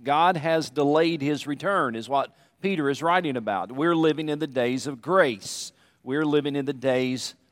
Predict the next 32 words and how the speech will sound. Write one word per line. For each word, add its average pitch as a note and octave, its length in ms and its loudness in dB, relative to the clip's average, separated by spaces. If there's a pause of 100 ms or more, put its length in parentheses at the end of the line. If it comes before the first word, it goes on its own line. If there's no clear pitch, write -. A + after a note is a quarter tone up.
of B2 160 -10
delay. B2 720 0 (520)
And A#2+ 160 -10
thank C#3 220 -4
God B2 240 2
for D3+ 280 0
that, G2+ 220 -4
so C#3+ 180 -2
that B2+ 140 -6
many C#3+ 280 -2
can A#2+ 180 -8
come A#2+ 220 -4
to B2+ 100 -2 (240)
faith B2 240 -4
in A2 60 -12
Christ. G#2+ 560 -4 (640)
But E3+ 80 -4
Revelation A#3 600 6
ten G#2 640 -6 (580)
shows F3+ 320 0
that G3 120 0
there's F3 180 -2
coming G#3+ 300 0
a A#3 60 -2
day D#3 220 2
on D3+ 160 -2
God's D#3 280 0
calendar C3+ 540 -2
when C3+ 180 -6
he D3 160 -6
will E3 140 -2
declare, C#3 600 -2